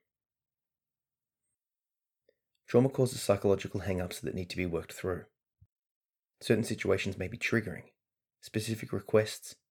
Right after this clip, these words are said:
can cause tremendous levels of stress. There may be unexplainable difficulties in performing some basic tasks that other people have no problem with. These circumstances can occur at any time, so it's vital that we develop the tools to handle them properly.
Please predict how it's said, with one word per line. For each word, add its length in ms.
can 140
cause 220
tremendous 420
levels 240
of 80
stress. 540
There 100
may 80
be 140
unexplainable 500
difficulties 760
in 120
performing 260
some 160
basic 380
tasks 500
that 80
other 140
people 240
have 140
no 120
problem 400
with. 320
These 160
circumstances 640
can 120
occur 260
at 120
any 200
time, 380
so 120
it's 100
vital 340
that 100
we 80
develop 320
the 80
tools 480
to 120
handle 220
them 140
properly. 480